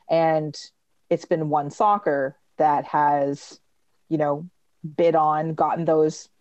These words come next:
gotten those rights. No one else is taking them up, taking Canada Soccer up on the offer and or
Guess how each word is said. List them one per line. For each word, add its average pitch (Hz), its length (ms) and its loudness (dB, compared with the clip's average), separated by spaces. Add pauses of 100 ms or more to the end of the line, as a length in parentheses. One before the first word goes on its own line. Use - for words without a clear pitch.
(120)
gotten 160 220 -2
those 160 180 -2
rights. 127 380 -6
No 160 160 -2
one 156 160 0
else 151 260 0
is 147 320 -4 (880)
taking 175 260 0
them 165 160 0
up, 170 200 -2 (120)
taking 165 260 -2
Canada 160 300 0
Soccer 160 340 -2
up 160 140 0
on 170 120 2
the 170 120 -2
offer 160 680 2 (440)
and 170 320 0
or 160 600 2